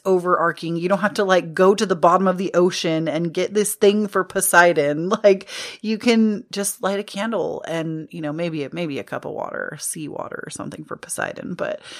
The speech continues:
you know, like, just, you can get really simple things and just ask. And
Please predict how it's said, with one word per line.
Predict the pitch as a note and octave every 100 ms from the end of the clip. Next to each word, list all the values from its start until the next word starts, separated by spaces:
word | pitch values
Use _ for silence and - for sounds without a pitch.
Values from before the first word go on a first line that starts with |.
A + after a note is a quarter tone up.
| - -
you | A3+
know, | E3+ F#2
like, | - -
just, | - A3+ A#3+ - - -
you | G3+
can | G3 A3 G3
get | G3 -
really | F3 F3 F3
simple | - E3 D#3+ D#3
things | - A3 G#3+ D#3+ D#3 -
and | D#3 D#3 D#3
just | D3 G#3 - -
ask. | A3+ - - - - _ - - _ _
And | F3 E3+ E3+ E3 D#3+